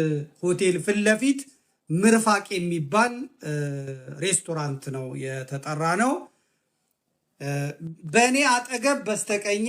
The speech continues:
ደበበ አለ። ከእሱ አጠገብ፣ እ፣ ባህሩ የሚባል፣ እ፣ ልጅ አለ፣ መምህር ባህሩ። ከዛ ቴዲ፣ ከዚያ ምናምን፣ ከዚያ፣ እ፣ እ፣ ሉል ሰገድ፣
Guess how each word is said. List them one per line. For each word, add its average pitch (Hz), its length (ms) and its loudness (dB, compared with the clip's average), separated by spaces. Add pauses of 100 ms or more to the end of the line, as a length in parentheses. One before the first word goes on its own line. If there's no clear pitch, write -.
(100)
ደበበ 220 520 0
አለ። 196 260 -2 (360)
ከእሱ 190 340 -4
አጠገብ፣ 202 540 0 (200)
እ፣ 175 120 -6 (180)
ባህሩ 233 400 4 (260)
የሚባል፣ 175 640 -2 (260)
እ፣ 143 100 -10 (240)
ልጅ 151 260 -4
አለ፣ 185 200 0 (140)
መምህር 160 460 -2
ባህሩ። 175 300 -2 (840)
ከዛ 165 240 -2 (180)
ቴዲ፣ 175 320 0 (840)
ከዚያ 147 400 0 (240)
ምናምን፣ 180 520 -2
ከዚያ፣ 160 440 0 (360)
እ፣ 175 120 -4 (1700)
እ፣ 139 120 -12 (960)
ሉል 165 220 -2
ሰገድ፣ 202 520 2